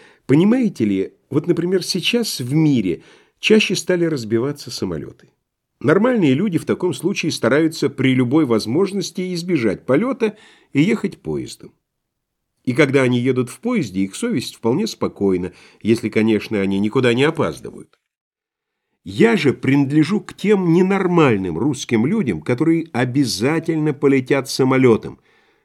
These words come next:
хотя самолёты на всех континентах только и делают, что падают. Причём я полечу самолётом не потому, что я опаздываю,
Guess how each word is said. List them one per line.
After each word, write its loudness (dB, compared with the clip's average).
хотя -8
самолёты 0
на -4
всех -6
континентах -4
только -2
и -4
делают, -2
что -10
падают. -14
Причём -2
я 2
полечу -2
самолётом 0
не 0
потому, 0
что 0
я 2
опаздываю, -4